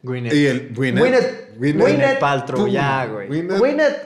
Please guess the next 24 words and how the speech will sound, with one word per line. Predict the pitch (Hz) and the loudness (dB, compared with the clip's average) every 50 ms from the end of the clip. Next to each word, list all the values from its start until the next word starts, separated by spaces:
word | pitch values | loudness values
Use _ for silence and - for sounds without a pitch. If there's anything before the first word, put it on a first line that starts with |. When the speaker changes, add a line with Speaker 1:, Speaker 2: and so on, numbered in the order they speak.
| - - - | -16 -12 -4
Speaker 1:
Ya. | 131 - | -2 0
Speaker 3:
no | 302 - | 0 0
Speaker 2:
Putazo, | - - 262 - 180 | 2 2 2 2 2
Speaker 3:
mames. | - - - | 2 0 0
Speaker 1:
Ya, | - - - 151 | 0 2 0 0
Speaker 2:
Paltrow, | 156 160 - 180 190 | 0 0 0 0 2
Speaker 1:
ya. | 190 180 - 165 | 2 2 2 0
Speaker 2:
dices, | 156 123 147 139 135 127 | 0 0 0 -2 -2 -2
"No | 127 147 151 147 | -4 -4 -4 -2
mames", | 156 160 151 143 135 120 117 - | -2 -2 -2 -4 -4 -6 -6 -6
cuando | 127 123 120 120 127 | -8 -6 -4 -4 -4
aparece, | 120 - 135 135 131 139 147 143 143 165 180 220 240 196 | -4 -4 -4 -4 -2 -2 -4 -4 -4 -2 0 0 0 0
dices | 160 151 151 147 147 147 - 185 156 | 0 0 0 0 -4 -6 -10 -6 2
Speaker 3:
Terrence | - 233 226 240 240 233 233 | 4 4 6 6 4 4 4
Howard | 220 220 220 226 220 226 220 - | 4 6 6 4 4 4 0 -2
es | 170 180 - | -4 -4 -4
un | 208 196 190 160 147 | -4 -4 -4 -6 -6
gran | 139 147 170 175 190 190 180 | -2 0 2 2 2 0 2
roadie. | 160 156 151 156 160 202 254 - - - - _ _ _ _ _ _ _ _ | 2 2 2 2 2 -2 -4 -6 -8 -16 -20 _ _ _ _ _ _ _ _
Speaker 2:
Sí. | - - 120 120 143 - - - - _ _ - | -4 -2 -2 0 -2 -4 -8 -14 -20 _ _ -4
Speaker 3:
Es | 143 151 - | -4 -4 -4
un | 175 170 156 | -4 -6 -4
gran | 143 156 160 165 156 | -2 -2 -2 0 2
roadie. | 156 151 156 151 196 302 - - | 2 2 2 2 0 -2 -4 -12